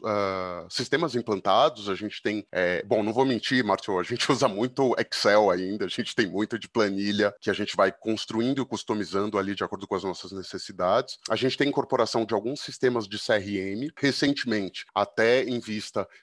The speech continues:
de um momento de aceleração que a gente passou, criamos aí os quadros de gestão à vista e as reuniões usando aí, tentando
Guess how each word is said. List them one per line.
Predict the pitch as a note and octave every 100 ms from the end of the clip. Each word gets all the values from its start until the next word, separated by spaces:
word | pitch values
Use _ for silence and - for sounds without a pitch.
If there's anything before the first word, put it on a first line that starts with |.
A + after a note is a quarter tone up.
| _
de | G2 G2
um | A2
momento | A2 A2 G#2+ G#2+
de | G2
aceleração | A2 - A#2+ A2 G2 A#2+ B2+
que | C3
a | F#2+
gente | G2 -
passou, | - F2 - B2+
criamos | - A2+ A2 A2+ G2
aí | A2 G2 G#2+
os | G#2
quadros | - G#2 G#2 G#2 F#2+
de | F#2+ G2+ G2+
gestão | F#2+ G2+ - G#2+
à | F#2
vista | - G#2 - - D3+
e | B2+ B2
as | A#2
reuniões | B2 B2+ A#2 A#2+ B2 A#2 - - _ _
usando | A2+ A2+ G#2+ A2 A#2
aí, | G#2 G#2+
tentando | - G#2+ G2 G#2+ A2